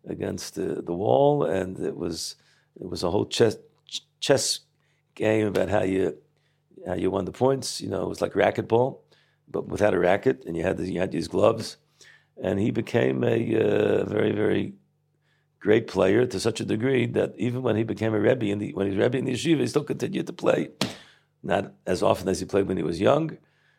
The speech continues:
but, uh, when he was younger, but, uh, he won championships. He won the city of Baltimore, he won the state of Maryland, he won the, uh, Eastern Seaboard, and he had, we had medals and he had trophies,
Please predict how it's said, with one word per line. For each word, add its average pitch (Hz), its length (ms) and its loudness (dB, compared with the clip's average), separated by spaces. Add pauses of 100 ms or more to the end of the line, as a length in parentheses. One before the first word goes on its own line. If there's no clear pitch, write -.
(140)
but, 104 520 2
uh, 95 360 4
when 85 140 -2
he 90 60 -2
was 87 160 -2
younger, 151 420 2
but, 123 420 0
uh, 107 420 2 (420)
he 107 100 -4
won 120 220 2
championships. 107 720 0
He 98 80 -4
won 98 180 0
the 90 100 -4
city 92 300 -4
of 90 100 -4
Baltimore, 107 560 0 (480)
he 78 80 -8
won 90 140 -2
the - 80 -6
state 90 240 0
of 90 60 -2
Maryland, 107 540 0 (400)
he 92 100 -6
won 98 200 0
the, 92 420 -4
uh, - 40 0 (200)
Eastern 104 420 -2
Seaboard, 107 640 0 (600)
and 92 240 -2
he 90 60 -4
had, - 260 -2
we 87 140 -6
had 85 200 -2
medals 110 440 2
and 95 80 -2
he 92 80 -2
had 92 100 -4
trophies, 104 600 -2